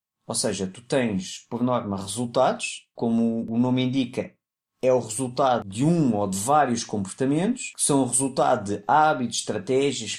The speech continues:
práticas, pensamentos, et cetera. E tu queres que esse resultado que tu tens, que por norma é X, seja aumentado. Ao teres um resultado acima dessa média,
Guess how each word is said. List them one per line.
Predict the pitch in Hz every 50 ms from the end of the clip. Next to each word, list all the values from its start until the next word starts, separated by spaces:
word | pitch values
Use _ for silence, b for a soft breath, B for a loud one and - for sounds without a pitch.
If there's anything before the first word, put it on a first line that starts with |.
| - -
práticas, | - - 131 135 139 139 127 123 123 98 - 110 -
pensamentos, | - - 113 110 104 - - 107 107 110 117 127 135 139 135 127 120 123 - - - - - -
et | - 95 95
cetera. | - - 110 104 98 101 - 117 143 175 185 - _ -
E | 135 131
tu | 127 - 156
queres | - - 196 156 131 - -
que | - - - 180
esse | 202 190 190 -
resultado | - - - 143 127 - 156 127 110 104 -
que | -
tu | - 127 120
tens, | 117 - 143 139 143 151 180 233 233 - -
que | - _
por | - 135 123 135
norma | 143 151 143 123 107 107 104 98 95
é | - 123 120 110 95 - -
X, | - - - - - 123 127 147 214 240 - - - - _ _ _ _ _ _ _ _
seja | - - - 170 170 156 175 170
aumentado. | 170 170 180 190 190 208 180 143 120 - _ _ _ _ _ _ _ -
Ao | 143 143 139 131
teres | - - 202 196 196 175 165
um | 185 185
resultado | 175 175 175 180 190 190 196 180 139 117 117
acima | 117 113 - - 185 180 160 131
dessa | 110 117 117 117 - 135
média, | 123 135 139 143 151 160 180 190 208 214